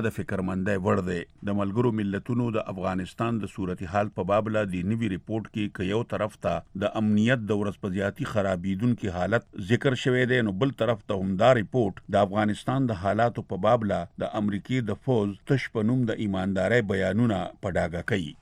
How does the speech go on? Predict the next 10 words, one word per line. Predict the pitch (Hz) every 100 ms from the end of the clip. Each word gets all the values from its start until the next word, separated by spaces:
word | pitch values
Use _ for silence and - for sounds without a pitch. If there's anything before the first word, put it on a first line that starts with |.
| 127
اداریه | 123 139 143 175
لیکي | 165 160
چې | 165 147 98
دوه | 147 151
هفتې | 135 147 127
وړاندې | 120 147 135 110 104 - 117
په | -
کندوز | 120 117 135 117
د | 107 -
طالبانو | 104 104 113 127